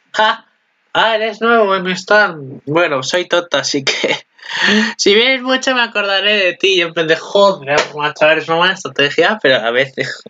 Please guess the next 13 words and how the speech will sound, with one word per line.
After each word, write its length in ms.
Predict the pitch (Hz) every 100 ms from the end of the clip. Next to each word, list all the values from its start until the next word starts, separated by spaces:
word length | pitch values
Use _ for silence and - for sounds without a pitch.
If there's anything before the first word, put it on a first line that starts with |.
| -
hay 120 | 131
que 140 | 143
ser, 280 | - 127 143 - - - - - - -
hay 140 | 151
que 100 | 190
ser 100 | 185
tonta 240 | 170 170
para 160 | 143 147
decir 160 | 139 135
eso". 560 | - - - - - _ _
<laughs> 140 | _
Pobre 320 | 170 165 143
Yuka. 340 | 143 160 -